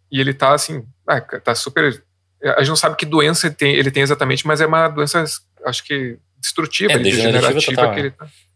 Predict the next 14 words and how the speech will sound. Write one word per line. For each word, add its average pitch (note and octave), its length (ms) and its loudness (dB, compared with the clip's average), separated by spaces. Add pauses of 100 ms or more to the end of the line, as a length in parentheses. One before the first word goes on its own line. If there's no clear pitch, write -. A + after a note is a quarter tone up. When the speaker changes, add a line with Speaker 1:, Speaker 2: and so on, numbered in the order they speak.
(120)
Speaker 1:
É. C3 200 -2 (1080)
E B2 520 -2
ele B2+ 120 4
tá, C3+ 140 2
assim, C#3+ 380 0 (960)
na, B2 200 -2
nas B2 320 -2
ú-, D3+ 160 -2
nos C#3 120 -4
últimos C#3 260 -4
momentos D#3 500 2
ali, A2+ 280 -8
e B2 120 -6
ele, B2 300 -4